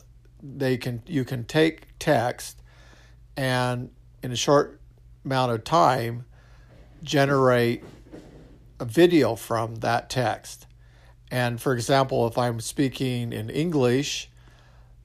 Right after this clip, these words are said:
the, the, uh, um, the Open A I can be used to translate from English to German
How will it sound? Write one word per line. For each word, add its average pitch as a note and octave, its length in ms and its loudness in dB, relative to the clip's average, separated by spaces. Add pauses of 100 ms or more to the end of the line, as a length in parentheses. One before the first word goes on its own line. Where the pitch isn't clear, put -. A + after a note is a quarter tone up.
the, A#2+ 640 0 (640)
the, A#2 540 -4
uh, A2 360 -2 (1080)
um, G#2+ 580 -6 (560)
the C3 180 -2
Open C#3 280 4
A B2+ 200 2
I A#2 360 2 (460)
can B2 220 -6
be B2+ 80 -2
used C3+ 800 4 (720)
to B2+ 180 -4
translate C3 1080 0 (300)
from B2+ 300 -6
English B2 840 -2
to A#2 640 -4 (200)
German A2 640 -6